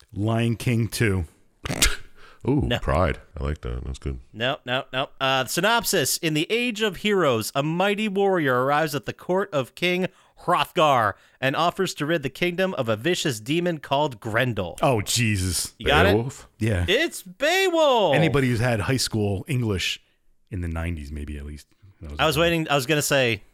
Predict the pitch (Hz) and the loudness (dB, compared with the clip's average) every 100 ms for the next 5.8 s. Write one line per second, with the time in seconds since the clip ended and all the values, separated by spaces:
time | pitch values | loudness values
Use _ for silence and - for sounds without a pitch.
0 | _ - 117 127 123 117 - 123 110 104 | _ -4 0 2 0 -2 -2 0 2 0
1 | 107 92 110 107 110 117 117 113 113 - | -2 -2 -2 0 0 -2 -2 -2 -2 -4
2 | 113 107 110 110 117 107 87 80 78 78 | -6 -2 -2 -2 -4 0 4 4 4 2
3 | 80 85 71 - 78 69 - - 131 202 | 2 2 0 0 -2 -2 -8 -4 -2 0
4 | 180 202 208 185 120 139 131 - 107 95 | 2 2 2 0 2 2 2 0 0 0
5 | 104 - 120 107 120 101 87 | 0 0 0 0 -2 -4 -6